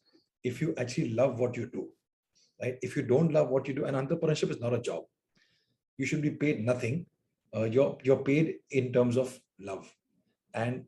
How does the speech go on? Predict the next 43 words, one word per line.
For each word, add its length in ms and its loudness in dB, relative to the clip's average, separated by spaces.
that's 220 2
why 140 8
I 20 8
have 180 6
this 140 -2
guy 160 6
Spot 340 2
here. 160 0
He's 260 -4
a 120 -8
streetie. 480 -2
I've 160 -6
got 160 2
him 60 2
in 100 0
my 80 0
office 460 -4
and 120 -2
he's 200 0
been, 320 -2
he 120 0
lives 180 4
here 380 4
throughout 340 2
the 80 -2
day. 300 -2
And, 320 -4
uh, 40 -4
he 160 -4
stays 320 4
in 100 0
my 100 4
building 300 2
in 80 2
the 80 -2
night, 240 -2
in 100 -6
my 60 -2
office 220 -6
building 200 -12
in 60 -10
the 120 -8
night. 120 -6